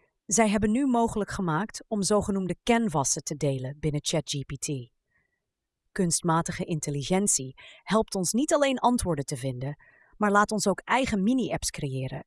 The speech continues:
en deze eenvoudig delen met anderen, net zoals het versturen van foto's via apps.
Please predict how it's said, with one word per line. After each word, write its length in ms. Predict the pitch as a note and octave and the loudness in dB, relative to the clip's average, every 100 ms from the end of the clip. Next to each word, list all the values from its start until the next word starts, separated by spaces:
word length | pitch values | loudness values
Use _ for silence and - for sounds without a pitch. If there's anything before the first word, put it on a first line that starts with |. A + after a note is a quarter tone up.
| _ | _
en 140 | G3+ | 0
deze 260 | F#3+ G3 F#3 | 2 4 2
eenvoudig 500 | G3+ F3+ A#3 A#3+ G#3+ | 0 2 4 4 0
delen 360 | D#3+ F#3+ F#3+ C#3+ | 2 2 2 -2
met 140 | C#3+ | -2
anderen, 460 | G3 G3 D3+ C3+ - _ _ _ _ | 0 0 0 -4 -14 _ _ _ _
net 280 | G3 F#3+ G3 | 0 0 2
zoals 260 | G3 E3 D#3 | 2 2 0
het 120 | - | -6
versturen 480 | D3+ - F#3+ F3 E3 | -4 -2 0 0 0
van 160 | E3 | -2
foto's 580 | - A3+ G3+ D3+ C3+ - | 0 2 2 0 -4 -6
via 240 | D#3+ D3 - | -4 -2 0
apps. 440 | D#3+ - - | -2 0 -2